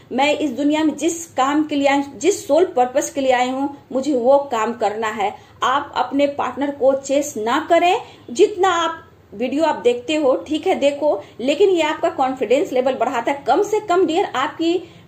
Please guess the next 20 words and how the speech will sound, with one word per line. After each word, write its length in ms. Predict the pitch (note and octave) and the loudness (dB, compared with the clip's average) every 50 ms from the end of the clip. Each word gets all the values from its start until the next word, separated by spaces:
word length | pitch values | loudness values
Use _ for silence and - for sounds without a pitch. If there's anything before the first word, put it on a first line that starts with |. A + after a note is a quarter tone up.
| - | -2
पार्टनर 320 | B3+ B3+ B3 C4+ C#4 D#4 - | 0 0 0 2 0 -2 -2
की 120 | - E4 | 0 0
एनर्जी 380 | C#4+ C4 B3 A#3+ A#3+ A#3+ D#4 E4 | 0 2 2 0 0 0 0 0
तो 120 | F4+ E4+ | 0 0
पता 260 | - D4+ D4+ D4+ D4+ | 0 -2 -2 0 0
चलती 420 | D#4 D#4 D#4 D#4 D#4 D4 E4 E4 F4+ | 0 0 0 0 0 0 0 -2 0
है। 240 | E4+ F4 F#4 G#4 - - - - - | 0 0 -2 -4 -6 -12 -14 -8 -6
इससे 260 | C4+ B3+ - - D#4 | -6 -6 -4 0 0
होता 280 | D4+ D#4+ D4+ C#4+ D4 D4 | 0 2 0 0 0 -2
है 100 | F4 - - | -2 -2 -2
कि 60 | D4 C#4 - - - | -2 -4 -4 -4 -4
आपको 640 | - A#3+ B3 C4+ C#4 D4 D4 - - - C#4 D4 D4+ | -4 -2 0 2 0 0 -2 -4 -8 -4 -2 -2 -2
जैसे 500 | B3 - - C4+ D4+ E4 E4 - F#4+ F#4 | -2 0 0 2 2 2 0 0 -2 -2
भी 180 | - D#4+ E4 D#4 | 0 2 2 2
आपके 280 | C#4 C#4+ C#4+ - C4+ | 2 0 -2 -2 -4
पार्टनर 460 | C4+ C4+ - A#3 A#3 A#3 C#4 C#4 C#4+ | -4 -2 -2 -4 -4 -2 0 0 0
सोच 320 | C#4 C#4+ - B3 C4+ C4 D4 | 0 0 0 0 0 0 0
रहे 120 | C4+ C4 | 0 0
हैं, 240 | C4 C#4+ D4+ D#4 D4+ - - - - - - | 0 -2 -4 -4 -6 -10 -18 -20 -12 -4 -2
आपको 580 | C4 C#4+ D4+ D#4 - - D4 D4 D4+ - - | 0 0 0 -2 -4 -2 0 0 0 0 -2